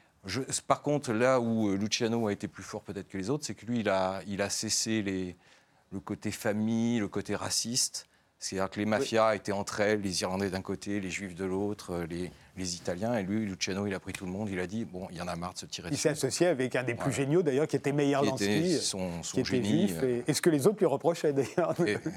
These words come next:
Speaker 1: c'est la première chose qu'on lui a reprochée.
Speaker 2: Alors, évidemment, il n'y a pas que Luciano, il y a aussi Agatha, euh, qui est la, la personnage principale. Et là, alors, pour moi, vous vous heurtez à une des difficultés, on la voit apparaître là. Est-ce qu'elle n'est pas un petit peu trop moderne ?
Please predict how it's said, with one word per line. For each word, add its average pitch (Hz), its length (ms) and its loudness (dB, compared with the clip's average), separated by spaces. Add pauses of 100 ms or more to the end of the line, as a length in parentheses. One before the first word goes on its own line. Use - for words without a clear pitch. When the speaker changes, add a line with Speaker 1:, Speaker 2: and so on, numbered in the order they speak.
(120)
Speaker 1:
c'est 147 120 2
la 95 80 0
première 107 280 0
chose - 180 -2
qu'on 90 120 -6
lui 87 100 -2
a - 20 -4
reprochée. 82 160 4
Speaker 2:
Alors, 185 160 6
évidemment, 196 400 6
il 185 60 6
n'y 165 60 6
a 147 60 6
pas 190 140 6
que 185 140 2
Luciano, 156 500 4
il 165 60 6
y 151 60 6
a - 20 8
aussi 139 260 4
Agatha, 147 600 4
euh, 110 420 0
qui 120 120 -2
est 120 40 2
la, 110 360 -2
la 113 100 0
personnage 147 360 0
principale. 165 540 0 (240)
Et 160 80 4
là, 226 140 6
alors, 175 240 4
pour 185 100 2
moi, 254 120 2
vous 190 120 0
vous 147 80 0
heurtez 156 240 2
à 202 60 4
une 156 140 2
des 147 100 2
difficultés, 156 480 0
on 202 40 4
la 139 120 4
voit 151 160 0
apparaître 139 480 -2
là. 151 120 -2 (200)
Est-ce 175 140 2
qu'elle 208 120 2
n'est 156 80 4
pas - 260 2
un 147 100 2
petit - 180 -6
peu 160 180 -2
trop - 220 0
moderne ? 117 600 -2